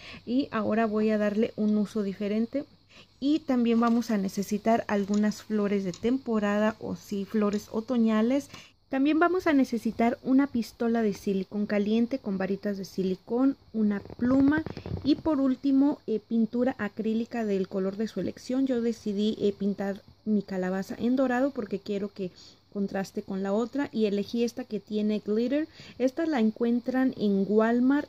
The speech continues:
y solamente me costó cincuenta centavos. Y pues para pintarla alguna brochita que ustedes tengan por ahí en casa que puedan reusar, o si no también ahí en Walmart venden unas brochitas de esponja. Ok, pues ahora sí vamos a continuar.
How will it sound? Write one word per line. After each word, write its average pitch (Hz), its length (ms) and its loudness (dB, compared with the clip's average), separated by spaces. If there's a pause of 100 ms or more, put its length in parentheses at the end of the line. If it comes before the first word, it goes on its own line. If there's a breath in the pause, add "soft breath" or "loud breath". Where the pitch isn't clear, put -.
y 208 260 -2
solamente 233 520 -2
me 226 100 0
costó 208 320 -10
cincuenta 208 480 -6
centavos. 240 580 -2 (460 loud breath)
Y 277 120 0
pues 269 200 -4
para 262 220 -6
pintarla 247 480 -2
alguna 220 480 0
brochita 202 560 -6
que 190 340 -6
ustedes 190 400 -6
tengan 196 380 -6
por 190 160 -10
ahí 190 160 -4
en 185 80 -4
casa 254 300 -6
que 202 100 -10
puedan 196 340 -6
reusar, 262 460 -6 (280 loud breath)
o 285 120 -4
si 294 140 -6
no 269 120 0
también 240 340 0
ahí 220 180 0
en 214 120 2
Walmart 214 540 0
venden 208 440 2
unas 208 260 0
brochitas 202 560 -6
de 180 140 -4
esponja. 175 480 -8 (680 loud breath)
Ok, 302 240 -4 (120)
pues 277 160 -6
ahora 240 240 -2
sí 240 140 -2
vamos 220 280 0
a 208 60 -8
continuar. 190 480 -4